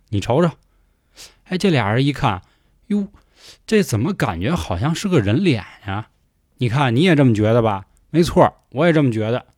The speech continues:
说：“是不是前两天我吃炸鸡、吃披萨饼掉的油，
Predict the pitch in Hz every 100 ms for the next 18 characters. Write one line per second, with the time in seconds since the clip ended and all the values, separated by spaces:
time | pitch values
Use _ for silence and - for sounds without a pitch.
0 | _ _ _ _ - 180 180 156 165 -
1 | 170 165 113 143 165 165 151 _ _ -
2 | 101 - 147 139 156 170 143 151 - 156
3 | 107 - 104 143 147 110 95 90 113 151